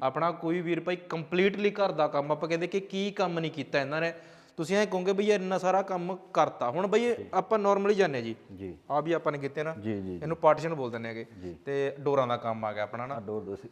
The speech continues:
Speaker 2: ਇਹ veneer ਡੋਰ ਲੱਗੇ ਹੋਏ ਨੇ।
Speaker 1: ਠੀਕ ਹੈ। ਲੈ ਬਾਈ, ਅੱਛਾ ਇਹਨਾਂ ਦੇ ਉੱਤੇ ਜਿਹੜਾ ਆ ਵੀ ਲਾਇਆ ਵੀ ਤੁਸੀਂ ਡਿਫਰੈਂਸ
Speaker 2: ਜੀ,
Speaker 1: ਲਾਇਆ
Speaker 2: ਜੀ,
Speaker 1: ਅਲੱਗ
Speaker 2: ਜੀ,
Speaker 1: ਥੋੜ੍ਹਾ
Speaker 2: ਜੀ।
Speaker 1: ਜਿਹਾ। ਇਹਦੀ ਲੁੱਕ ਕਰ ਲਓ ਚੈੱਕ। ਪਤਾ ਕੀ ਚੱਲ ਰਿਹਾ ਵੀਰੇ, normally ਕਹਿੰਦੇ ਨੇ ਸਨ-,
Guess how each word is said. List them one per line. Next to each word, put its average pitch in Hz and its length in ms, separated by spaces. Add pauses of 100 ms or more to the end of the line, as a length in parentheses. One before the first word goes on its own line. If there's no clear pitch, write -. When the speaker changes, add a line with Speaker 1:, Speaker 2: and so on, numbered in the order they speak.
Speaker 2:
ਇਹ 123 100
veneer 117 380
ਡੋਰ 101 180
ਲੱਗੇ 90 260
ਹੋਏ 85 100
ਨੇ। 78 280
Speaker 1:
ਠੀਕ 143 160
ਹੈ। 98 100 (1000)
ਲੈ 123 180
ਬਾਈ, 101 140 (140)
ਅੱਛਾ 170 240
ਇਹਨਾਂ 160 380
ਦੇ 185 80
ਉੱਤੇ 175 240
ਜਿਹੜਾ 170 460
ਆ 147 160
ਵੀ 180 120
ਲਾਇਆ 160 220
ਵੀ 170 140
ਤੁਸੀਂ 165 340 (100)
ਡਿਫਰੈਂਸ 143 480
Speaker 2:
ਜੀ, 170 80
Speaker 1:
ਲਾਇਆ 120 360
Speaker 2:
ਜੀ, - 60
Speaker 1:
ਅਲੱਗ 123 180
Speaker 2:
ਜੀ, 135 140
Speaker 1:
ਥੋੜ੍ਹਾ 123 220
Speaker 2:
ਜੀ। 123 60
Speaker 1:
ਜਿਹਾ। 117 120
ਇਹਦੀ 175 160
ਲੁੱਕ 190 280
ਕਰ 139 200
ਲਓ 123 140
ਚੈੱਕ। 117 260
ਪਤਾ 151 260
ਕੀ 175 160
ਚੱਲ 160 200
ਰਿਹਾ 170 120
ਵੀਰੇ, 175 160
normally 156 420
ਕਹਿੰਦੇ 147 180
ਨੇ 170 80
ਸਨ-, 160 160